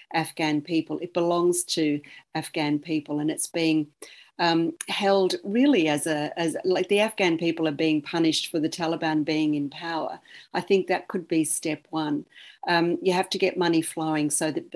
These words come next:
um, business people, Afghans are natural business people. Let's, let's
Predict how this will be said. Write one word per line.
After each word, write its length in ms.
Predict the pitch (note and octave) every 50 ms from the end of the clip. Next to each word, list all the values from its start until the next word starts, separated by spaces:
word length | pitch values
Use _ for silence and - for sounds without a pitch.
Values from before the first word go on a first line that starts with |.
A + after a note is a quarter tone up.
| - -
um, 240 | F3+ E3 D#3 D#3 C#3+
business 500 | - F3+ E3 D#3 F3+ E3+ E3 - - - - - - - -
people, 260 | F#3+ F#3 F#3 - - - - - -
Afghans 440 | A#3+ A#3 - - G#3 F3+ E3+ E3 F3
are 80 | D#3+
natural 400 | D#3 E3 - - - - F3 E3 D#3
business 420 | D3 G3+ F#3 E3+ F3 E3+ D#3+ -
people. 360 | - F#3 D#3+ D3+ - D#3 D#3
Let's, 280 | E3 G3 F#3+ - - -
let's 300 | - F#3 G3 F#3+ - -